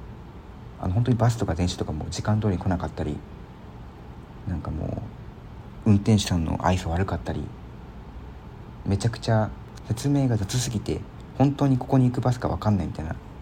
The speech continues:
くらい、すごい雑なんですよね。まあ、それくらい公共交通機関終わってることと、で、ご飯がちょっと、やっぱ日本食が恋しいとか、まあ、そういう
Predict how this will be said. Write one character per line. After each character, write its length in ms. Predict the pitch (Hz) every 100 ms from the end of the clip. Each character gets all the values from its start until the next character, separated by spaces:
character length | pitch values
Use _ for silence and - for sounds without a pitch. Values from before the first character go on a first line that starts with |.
| -
く 100 | -
ら 100 | 87
い、 100 | 85 - - - - - - - -
す 60 | -
ご 60 |
い 40 | 92
雑 140 | -
な 40 | 85
ん 20 |
で 40 | 78
す 40 |
よ 80 | -
ね。 80 | 85 92
ま 60 |
あ、 40 | 87
そ 160 | 120
れ 80 | 120
く 100 | 120
ら 100 | 123
い 40 | 113
公 180 | - 120
共 140 | 117 117
交 200 | 117 117
通 120 | -
機 60 | -
関 120 | 78
終 60 | 82
わ 60 |
っ 20 |
て 180 | 87 -
る 80 | 82
こ 80 | -
と 100 | -
と、 200 | 73 - - - - - - - - - - - -
で、 100 | 82
ご 160 | - 117
飯 200 | 123 92
が 100 | -
ち 120 | -
ょ 20 |
っ 20 | -
と、 160 | - - - - - - -
や 80 | 92
っ 20 |
ぱ 100 | 95
日 100 | 90
本 180 | 101 104
食 200 | 107 101
が 80 | 92
恋 200 | 95 95
し 160 | -
い 40 | 87
と 100 | -
か、 120 | - - - - - -
ま 60 | -
あ、 20 |
そ 220 | 107 127
う 60 | 135
い 360 | 131 127 127
う 60 | 120